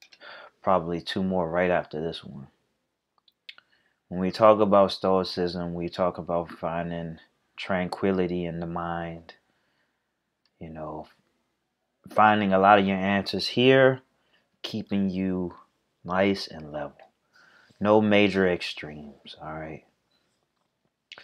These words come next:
It's like the guy who scores the touchdown, doesn't even celebrate. That's a huge flex. Don't even celebrate. You celebrate 'cause, "Oh my God, I can't believe it."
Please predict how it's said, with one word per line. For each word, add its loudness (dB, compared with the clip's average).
It's -4
like 4
the -6
guy 10
who -4
scores 2
the -14
touchdown, 4
doesn't -2
even 0
celebrate. -10
That's 4
a -6
huge -2
flex. -6
Don't -2
even -2
celebrate. 2
You 0
celebrate 6
'cause, -10
"Oh 4
my 0
God, -2
I -4
can't -6
believe -2
it." -12